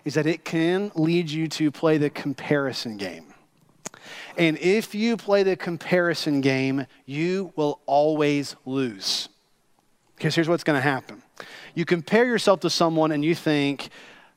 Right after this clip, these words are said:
"Man, we are so much better than them. I have better hashtags. We're much more attractive. We have better clothes. We look like we got it all together." All of a sudden, what do you got? You got arrogance.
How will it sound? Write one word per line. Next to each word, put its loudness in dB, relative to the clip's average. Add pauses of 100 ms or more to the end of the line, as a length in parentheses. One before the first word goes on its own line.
(100)
"Man, 0
we 2
are 0
so 0
much 0 (120)
better 2
than 0
them. 0 (180)
I 4
have 2
better 4
hashtags. 2
We're 0
much 0
more -2
attractive. 4
We 4
have 2
better 0
clothes. 4 (300)
We 6
look 6
like 6
we 6
got 8
it 6
all 4
together." 4
All 4
of 0
a -2
sudden, 2
what 0
do 4
you 2
got? 2
You -12
got -2
arrogance. -10